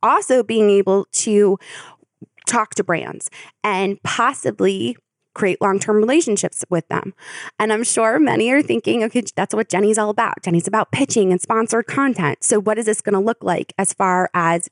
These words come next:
having an opportunity to meet with brands?" Because it is a conference where it's all different niches, and I want the purpose of this conference to be about scaling your business, moving your business forward.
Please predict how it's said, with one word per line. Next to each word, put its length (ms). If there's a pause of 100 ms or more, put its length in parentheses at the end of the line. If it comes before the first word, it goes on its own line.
having 360
an 60
opportunity 440
to 80
meet 220
with 100
brands?" 380 (760)
Because 760
it 180
is 360 (280)
a 260
conference 600
where 100
it's 220
all 180
different 320
niches, 520 (800)
and 240
I 340
want 360
the 80
purpose 560
of 160
this 280 (100)
conference 600
to 160 (120)
be 280
about 440
scaling 760 (160)
your 160
business, 480
moving 300
your 100
business 320
forward. 380